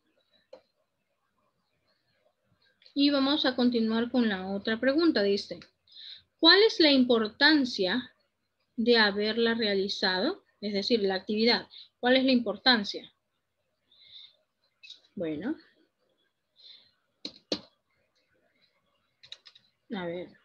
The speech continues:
como estamos hablando de empezado, entonces podremos poner, ha sido muy importante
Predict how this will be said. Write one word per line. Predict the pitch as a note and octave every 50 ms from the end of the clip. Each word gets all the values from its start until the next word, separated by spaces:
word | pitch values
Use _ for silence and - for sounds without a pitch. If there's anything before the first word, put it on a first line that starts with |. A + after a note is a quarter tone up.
| _ _ _ _ - - -
como | - G#3 G#3
estamos | G#3 - A3+ A#3 B3
hablando | B3 A#3 A3 A#3 A#3+ A#3+ A#3
de | A3+ A3 G#3+ G#3 G3+
empezado, | G3 G3+ G#3 A3 - - A#3 B3 B3+
entonces | B3+ B3 A3 G#3 G3+ G#3 G#3+ G#3+ A3
podremos | - G3 G3 G3 G3+ G3+ G3+
poner, | _ G#3 G3 G3 G3 G3 G3 G3 G3+ - _ - - - - - - - - - - _ _ _ _ _ _ _ _ _ _ _ _ _ - - - - _ -
ha | B3+ C#4 D#4+
sido | D#4 - - D4+ C#4 A#3+ G#3 G#3 B3+ E4+ - - - - - _ _ - - - - _ - -
muy | A#3+ A3+ A3+ A3+ A#3 B3 D4 D#4+ D#4 - -
importante | B3+ A#3+ A#3+ A3+ B3 B3 B3 - - D4+ C4 G#3 G3 - A#3 C#4+ G#4